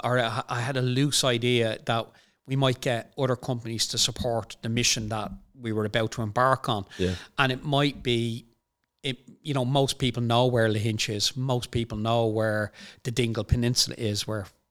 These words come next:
Speaker 1: ultimately we, we, we now own, own, own, own a site. But yeah, we, we, we started getting profiles in, and a lot of them I just, I, I didn't look at.
Speaker 2: Yeah.
Speaker 1: I, I sort of, they were in the wrong areas.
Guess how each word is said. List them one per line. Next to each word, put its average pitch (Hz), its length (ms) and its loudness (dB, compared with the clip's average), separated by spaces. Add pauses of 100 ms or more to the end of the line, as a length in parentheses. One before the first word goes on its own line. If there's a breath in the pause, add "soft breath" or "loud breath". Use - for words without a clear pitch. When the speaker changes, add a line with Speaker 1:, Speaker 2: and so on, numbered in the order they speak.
(220)
Speaker 1:
ultimately 104 380 -14
we, 104 260 -10
we, 107 180 -20 (160)
we 117 160 -20
now 107 160 -8
own, 101 220 -6 (140)
own, 107 220 -10 (100)
own, 110 240 -12 (140)
own 104 180 -12
a 104 40 -10
site. 120 320 -2 (440 loud breath)
But 127 180 0 (580)
yeah, 143 340 -2
we, 120 360 -4
we, 123 280 -8 (120)
we 120 80 -18
started 156 340 2
getting - 200 -6
profiles 113 500 -4
in, 127 200 -6
and 104 200 -12 (1080)
a 117 80 -6
lot 123 200 2
of 127 80 0
them 123 180 -2
I 117 120 0
just, - 320 -2 (260)
I, 120 180 -14 (260)
I 123 80 -6
didn't 117 340 -4
look 110 200 -6
at. - 340 -2
Speaker 2:
Yeah. 92 320 -2
Speaker 1:
I, - 40 -8
I - 40 -6
sort 123 240 0
of, 113 80 -6 (120)
they 120 60 -8
were 113 140 -6
in 123 100 -2
the 117 80 -4
wrong 113 240 -2
areas. 117 380 0